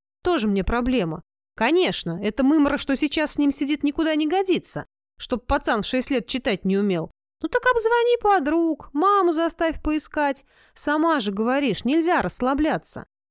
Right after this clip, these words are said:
Инга понимала, что брат прав, но как объяснить ему, действительно привыкшему, что всё в его руках,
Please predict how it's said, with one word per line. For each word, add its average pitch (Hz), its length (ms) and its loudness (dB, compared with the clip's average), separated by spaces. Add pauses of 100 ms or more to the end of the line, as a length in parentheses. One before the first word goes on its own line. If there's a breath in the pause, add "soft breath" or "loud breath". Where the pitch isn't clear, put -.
(320)
Инга 370 260 2
понимала, 381 520 2
что - 220 -4
брат 269 400 -2
прав, 220 420 -2 (300 soft breath)
но 196 140 -2
как 339 260 -2
объяснить 311 720 0
ему, 240 500 2 (220)
действительно 208 720 0
привыкшему, 226 640 0
что - 200 -4
всё 247 280 0
в 175 40 -2
его 190 280 0
руках, 247 440 0